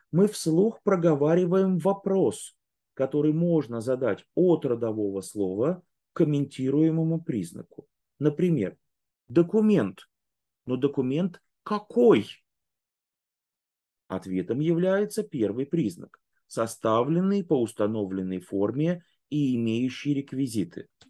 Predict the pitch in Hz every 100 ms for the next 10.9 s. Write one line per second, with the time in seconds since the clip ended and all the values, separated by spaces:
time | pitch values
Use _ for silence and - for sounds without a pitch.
0 | _ _ _ - 117 139 135 127 131 196
1 | 226 - _ _ 180 214 - - 233 123
2 | - _ _ _ _ _ _ _ _ _
3 | _ _ _ _ _ _ _ - 104 -
4 | 92 113 165 - _ 143 127 98 92 -
5 | 107 95 87 85 87 90 127 165 _ _
6 | _ - 175 175 170 160 151 131 113 123
7 | 151 - 202 190 175 123 101 123 110 -
8 | 139 139 143 160 156 92 - _ _ _
9 | _ _ _ _ _ _ _ - 143 123
10 | 127 143 165 - - 208 123 - -